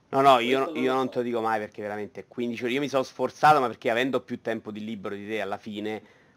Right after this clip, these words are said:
Speaker 1: ho detto, "Lo voglio finire", perché poi voglio andare nei forum a dare degli stronzi a tutti quelli che hanno detto un capolavoro, come mi è successo con
Speaker 2: Eh.
Speaker 1: Nier Automata, in cui è grande capolavoro, gioco da dieci, ammazza che culo, PlayStation quattro, ci abbiamo Nier Automata,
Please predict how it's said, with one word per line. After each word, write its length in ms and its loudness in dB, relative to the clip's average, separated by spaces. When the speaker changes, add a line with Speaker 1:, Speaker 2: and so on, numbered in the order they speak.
Speaker 1:
ho 60 4
detto, 400 -4
"Lo 100 0
voglio 280 2
finire", 500 2
perché 240 -2
poi 160 2
voglio 200 2
andare 260 2
nei 120 2
forum 280 2
a 60 2
dare 180 0
degli 180 -4
stronzi 420 -4
a 60 -4
tutti 280 -6
quelli 220 -2
che 60 -2
hanno 100 -4
detto 200 -8
un 40 -12
capolavoro, 520 0
come 180 0
mi 80 -2
è 40 -2
successo 420 -4
con 80 -2
Speaker 2:
Eh. 40 -2
Speaker 1:
Nier 160 2
Automata, 380 4
in 60 -8
cui 200 -4
è 80 -2
grande 340 4
capolavoro, 520 6
gioco 240 2
da 80 4
dieci, 260 2
ammazza 360 2
che 120 -4
culo, 220 -2
PlayStation 400 -6
quattro, 260 2
ci 80 -8
abbiamo 220 0
Nier 160 2
Automata, 460 4